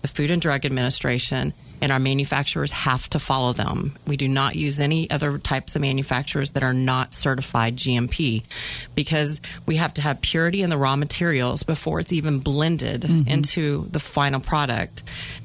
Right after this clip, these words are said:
Speaker 1: And the pharmaceutical grade is often called medical grade, and you'll be surprised how many medical practitioners out there don't even know the difference. This is the difference between going down to a big box store,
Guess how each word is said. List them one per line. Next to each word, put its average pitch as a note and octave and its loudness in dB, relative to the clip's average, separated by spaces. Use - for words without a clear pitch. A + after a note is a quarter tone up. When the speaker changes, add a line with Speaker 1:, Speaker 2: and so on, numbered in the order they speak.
Speaker 1:
And D3 4
the D3 2
pharmaceutical F#3+ 2
grade E3 2
is D#3 -2
often D3+ 0
called C3+ 0
medical C3+ 2
grade, F3 0
and D3 0
you'll D#3+ 2
be E3 -2
surprised D3+ -2
how E3 2
many D3+ 2
medical D3 0
practitioners - -2
out D#3 0
there E3 2
don't D3+ 0
even D3 0
know C3 2
the B2+ 0
difference. D#3 -2
This F3+ 2
is F#3 2
the F#3 2
difference F3 0
between D#3+ 0
going D3 2
down C#3+ 2
to C#3 -2
a B2 0
big C#3+ -2
box C3+ 0
store, C3 0